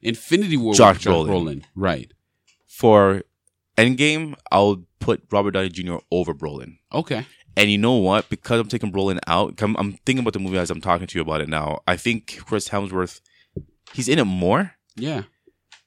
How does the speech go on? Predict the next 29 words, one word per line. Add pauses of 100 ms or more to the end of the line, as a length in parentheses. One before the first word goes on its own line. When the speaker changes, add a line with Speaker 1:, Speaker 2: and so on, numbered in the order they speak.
(280)
Speaker 2:
He
has
more
of
an
emotional
arc
in
it.
Speaker 1:
Yes.
Speaker 2:
But
he's
not
in
it
enough
for
me
to
say
Speaker 1:
Oh,
Speaker 2:
Best
Speaker 1:
th-,
Speaker 2:
Supporting
Speaker 1:
yeah.
Speaker 2:
Actor.
Speaker 1:
Right,
right,
right.